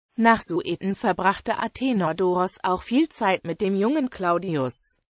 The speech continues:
Nach einem Brief des Augustus war jener von der rhetorischen Gewandtheit des Claudius überrascht.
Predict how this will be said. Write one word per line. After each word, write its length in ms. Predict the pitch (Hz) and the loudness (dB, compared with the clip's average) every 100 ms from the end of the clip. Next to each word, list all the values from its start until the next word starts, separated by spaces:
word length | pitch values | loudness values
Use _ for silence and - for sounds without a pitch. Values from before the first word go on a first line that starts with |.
| _ _ | _ _
Nach 240 | - 220 214 | 2 4 4
einem 360 | 226 214 208 | 2 2 2
Brief 260 | 175 175 151 | -2 -6 -4
des 180 | 160 - | -6 -4
Augustus 760 | 170 165 247 - 262 285 - | -4 0 0 -2 -4 -6 -4
war 120 | 190 170 | -4 -4
jener 320 | 165 165 165 | -2 -2 -2
von 220 | - 180 | -2 0
der 160 | 175 170 | 0 0
rhetorischen 640 | 175 226 262 262 - 190 | -2 0 0 0 -4 -2
Gewandtheit 640 | 185 165 175 - 226 240 | 0 0 0 -2 -6 -4
des 160 | 190 - | -6 -6
Claudius 640 | - 170 160 175 170 180 | -6 -2 -2 0 -2 -2
überrascht. 680 | - 240 226 233 196 - - | -2 -2 -2 -4 -6 -10 -18